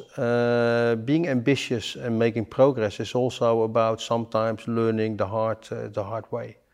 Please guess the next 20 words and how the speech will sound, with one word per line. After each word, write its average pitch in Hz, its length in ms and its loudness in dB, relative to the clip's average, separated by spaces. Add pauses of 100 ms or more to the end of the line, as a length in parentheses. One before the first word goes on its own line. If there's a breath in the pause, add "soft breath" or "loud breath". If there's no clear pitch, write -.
(340)
So, 110 460 4
uh, 113 800 2
it - 200 -10
doesn't 123 300 2
have 117 140 0
to 117 100 -8
be 110 100 -2 (240)
easy. 98 280 -8 (380)
So 113 160 2
I - 40 6
think 131 180 2
my 131 100 8
biggest 123 300 2
advice 120 460 2
is 104 80 -10
there, 110 280 2
go 127 320 10
out, 117 320 0 (240)
learn, 120 560 6 (480)
uh, 110 880 0